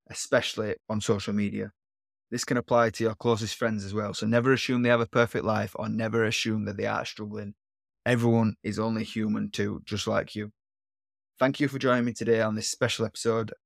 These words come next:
If I can help just one person with this on Mental Health Awareness Day, I will go away a happy man.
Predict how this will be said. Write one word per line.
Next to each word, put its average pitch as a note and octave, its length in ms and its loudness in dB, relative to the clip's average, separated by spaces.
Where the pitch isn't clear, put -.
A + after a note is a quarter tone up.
If - 160 -4
I A#2 40 0
can A#2 120 -2
help A#2+ 180 2
just G#2 120 -6
one B2+ 180 -2
person A#2 400 4
with G#2+ 120 -2
this G#2+ 320 -2
on F#2 260 -4
Mental G#2+ 220 0
Health G#2+ 160 -2
Awareness G#2+ 400 -2
Day, A2 180 -4
I G#2+ 240 0
will G#2+ 160 -2
go G#2 140 -6
away G#2 360 -2
a - 60 -6
happy G#2+ 300 2
man. G#2 220 -2